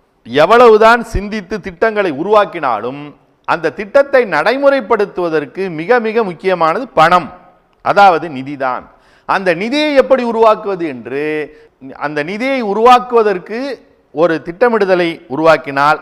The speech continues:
அது நிதி திட்டமிடல். அதைப்போல ஒரு திட்டமிடுதலை முழுமையாக நிறைவேற்ற மனித வளம் வேண்டும், இயற்கை வளம் வேண்டும்,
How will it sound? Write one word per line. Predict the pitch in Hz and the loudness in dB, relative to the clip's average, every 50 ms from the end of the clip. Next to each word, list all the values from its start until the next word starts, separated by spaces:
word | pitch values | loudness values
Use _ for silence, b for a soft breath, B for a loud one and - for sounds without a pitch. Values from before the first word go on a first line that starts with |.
| - - | -6 -8
அது | 113 123 131 160 196 175 - | -8 -6 -6 -8 -10 -12 -14
நிதி | 117 117 120 135 127 107 | -14 -14 -12 -12 -14 -14
திட்டமிடல். | 117 107 92 107 110 104 95 98 - - _ _ _ _ _ _ _ _ _ _ _ b b b b b b - | -18 -18 -14 -14 -14 -12 -14 -16 -16 -18 _ _ _ _ _ _ _ _ _ _ _ b b b b b b 0
அதைப்போல | 139 185 202 226 202 175 247 247 254 247 226 196 180 185 220 - - - - _ _ _ _ _ _ _ _ _ _ _ _ _ _ _ _ _ _ _ | 2 4 4 4 2 4 4 6 6 8 8 6 6 4 2 0 -6 -12 -20 _ _ _ _ _ _ _ _ _ _ _ _ _ _ _ _ _ _ _
ஒரு | _ 135 156 165 165 - - | _ 4 4 4 4 0 -2
திட்டமிடுதலை | 233 233 214 - 285 285 285 262 415 240 226 208 208 202 196 - - | -6 -4 2 4 4 6 6 4 4 4 4 4 2 0 -2 -6 -10
முழுமையாக | - 143 180 190 202 208 214 214 214 226 226 208 220 | -8 -4 0 0 0 2 4 4 6 6 6 4 0
நிறைவேற்ற | 180 165 170 190 190 185 185 175 147 - 196 190 165 151 160 147 - - - | 0 0 0 2 2 4 2 2 2 2 4 4 4 4 4 0 -6 -14 -14
மனித | 113 120 147 170 202 240 240 233 196 | -4 0 2 2 2 4 4 4 6
வளம் | 170 165 165 160 151 | 6 6 4 4 0
வேண்டும், | 143 127 117 113 113 151 214 277 - _ _ _ | -2 -6 -6 -6 -6 -8 -8 -8 -12 _ _ _
இயற்கை | - 131 170 226 247 - 240 254 233 214 | -14 -2 0 0 0 2 0 2 2 4
வளம் | 185 165 156 151 135 | 4 4 2 0 -2
வேண்டும், | 123 123 113 113 120 170 285 - | -6 -10 -10 -8 -10 -10 -12 -12